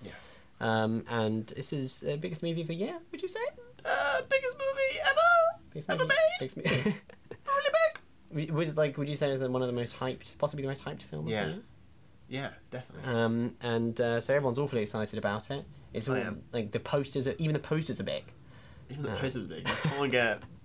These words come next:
Speaker 1: it's like they just come in A one. They're gonna
Speaker 2: Yeah.
Speaker 1: be smaller.
Speaker 2: <laughs> A one, it's not that big for a poster.
Speaker 1: It's the, it's the largest paper format I know.
Speaker 2: <laughs> Um, yeah, and so, uh, it's out, and the critics have,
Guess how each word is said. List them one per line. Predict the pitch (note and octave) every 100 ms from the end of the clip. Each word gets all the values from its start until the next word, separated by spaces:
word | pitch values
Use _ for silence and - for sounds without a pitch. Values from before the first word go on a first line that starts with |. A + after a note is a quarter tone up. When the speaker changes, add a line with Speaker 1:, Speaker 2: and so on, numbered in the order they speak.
| -
Speaker 1:
it's | - -
like | A2+ G#2
they | A#2+
just | B2
come | - B2 A2+
in | G#2 F#2+
A | A#2+ A2+
one. | A2 A#2 F2 - - - - -
They're | A#2+
gonna | B2+
Speaker 2:
Yeah. | A#2
Speaker 1:
be |
smaller. | - A#2+ G2 - F3
Speaker 2:
<laughs> | D#3 -
A | D3
one, | B2+ -
it's | - -
not | F#2+
that | F#2+
big | A#2+ - -
for |
a | F2+
poster. | A2+ A2+ - - - -
Speaker 1:
It's | -
the, | A2 - - A2+
it's | G#2+
the | G#2+
largest | G#2+ G#2 F#2+ G2 - - - A3 G#3 E3
paper | A2 G#2+
format | - - G#3 -
I | G3+
know. | -
Speaker 2:
<laughs> | - - - - - - - - - - - - - - -
Um, | B2+ C3 B2+ B2+ B2+ - -
yeah, | C3+ D3 G2+ -
and | A#2 G#2+ G#2+
so, | - G#2+ G#2 G2+
uh, | G#2 G2+ C#3+
it's | C3+ C3+
out, | A2+ F#2+ F#2 A2
and | G#2+ G2+ G2
the | G#2+
critics | - A2 - -
have, | F#2 F#2 -